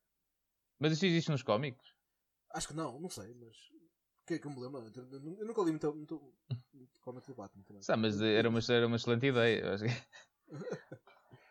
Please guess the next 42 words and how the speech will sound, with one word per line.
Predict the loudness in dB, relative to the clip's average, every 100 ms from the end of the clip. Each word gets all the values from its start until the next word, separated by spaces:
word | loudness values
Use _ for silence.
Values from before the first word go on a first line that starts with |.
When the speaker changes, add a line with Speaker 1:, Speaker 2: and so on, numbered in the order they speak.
| 2
Speaker 1:
Até | 6 6
porque, | 4 0 -2 4
quer | 4
dizer, | 6 4 2 4
eh, | 4 4
já | 4 2
podemos | 2 0 0
spoiler | 2 4 6 6
um | 4
bocado, | 2 8 8 6
mas | 0 0
isto, | 2 2 2 2
o | 4 6 4
filme | 2 4 4 4 2 4
acaba | 4 6 6 6
em | 2
aberto. | 4 4 2 -8 -14 _ _ _ _ _ _
Speaker 2:
Sim, | -2 0 0
lá | -2
está, | -4 -6
tipo, | -10 -10
dá | -6
a | -2
ideia | -2
que | -2
é | -4
para | -4
uma | -6
sequela, | -4 -2 -2 -4
não | -10
é? | -14
Porque | -16
eles, | -18 -18 -20
eles | -20 -20 -20 -18
depois | -14 -14 -14
entram, | -12 -14 -14 _ _ _ _ _
eles | -12
fazem, | -6 -6 -6
como | -8
são | -6
todos | 0 0 -2 -10
muito, | -8 -10 -10